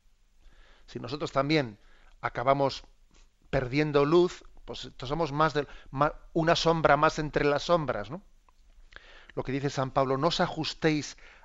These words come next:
a este mundo, sino transformaos por la renovación de la mente,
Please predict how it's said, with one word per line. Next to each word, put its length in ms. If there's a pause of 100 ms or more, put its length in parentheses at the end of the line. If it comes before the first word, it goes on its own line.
a 140
este 300
mundo, 380
sino 280
transformaos 1000 (320)
por 160
la 120
renovación 680
de 80
la 120
mente, 520